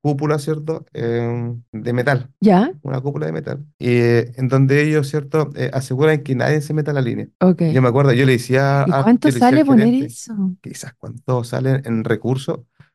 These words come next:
Speaker 1: em, pero están avanzando.
Speaker 2: Pero es que
Speaker 1: Ahora, ahora nosotros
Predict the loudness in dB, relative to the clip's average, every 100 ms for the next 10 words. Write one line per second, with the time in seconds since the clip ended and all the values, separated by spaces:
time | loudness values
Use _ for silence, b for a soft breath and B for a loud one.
0 | _ -4 0 2 2 0 -2 -6 -12 -4
1 | -2 2 2 2 0 -2 -6 -10 0 4
2 | 4 4 0 2 2 2 2 0 0 2
3 | 2 0 0 -2